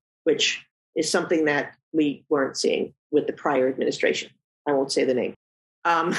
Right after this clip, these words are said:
<laughs> and then the other, the other huge piece of work that we do is, um, queering equity. And it's about legislation, anything, you know, that we can do to help promote equality, to ensure that we're visible,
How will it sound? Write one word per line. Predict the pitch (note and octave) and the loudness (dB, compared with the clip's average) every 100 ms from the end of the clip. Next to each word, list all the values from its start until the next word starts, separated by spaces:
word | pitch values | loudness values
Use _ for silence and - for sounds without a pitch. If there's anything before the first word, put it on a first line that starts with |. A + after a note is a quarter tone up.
| - | -2
<laughs> | D#4+ D#4 - B3 - _ _ _ | 0 0 0 -2 -2 _ _ _
and | - G#3+ | 0 2
then | G#3+ G#3+ F#3 | 2 0 2
the | A3 | 2
other, | A#3+ D4 - - | 2 0 -2 0
the | A3+ | 2
other | B3+ - - | 2 -2 -4
huge | F#3+ A#3+ G#3 - | 0 2 0 -2
piece | F3 F#3+ | 0 0
of | E3 | 0
work | A#3 B3 | 0 2
that | F#3 | 2
we | F3 E3+ | 2 2
do | E3 D#3+ D#3 - | 2 2 2 2
is, | D#3+ D#3 D#3 - D3+ | 2 2 -2 -4 0
um, | D3 D3 D3+ _ _ - | 0 0 -4 _ _ -2
queering | F3+ - | -2 0
equity. | A3+ - D3 - _ - | 0 0 0 -2 _ -4
And | D3+ | -2
it's | D#3+ | -2
about | E3 E3 D#3+ - - _ - | -2 0 0 -4 -14 _ 0
legislation, | D#3 D#3 - F#3 - F3+ F3 F#3+ - _ _ - | 0 2 -2 0 0 0 0 -4 -10 _ _ -4
anything, | F#3+ G#3 G#3 F#3+ F#3 - _ | 0 0 2 0 0 -4 _
you | F3 | -2
know, | D#3 | 0
that | D3 F3 | 0 0
we | G3 | 0
can | G#3 | 2
do | F3+ E3 | 0 -2
to | E3+ | -2
help | F3 E3+ | -2 -2
promote | F3 E3 - | 0 0 0
equality, | - - D3 C#3 C3+ | -4 -2 0 2 0
to | D3+ D#3+ | 0 -2
ensure | D3+ F#3+ E3 | 0 0 2
that | B2+ | 2
we're | D3 | 2
visible, | D#3 G#3+ A3+ G#3+ G#3+ A3 | 2 0 2 2 0 -2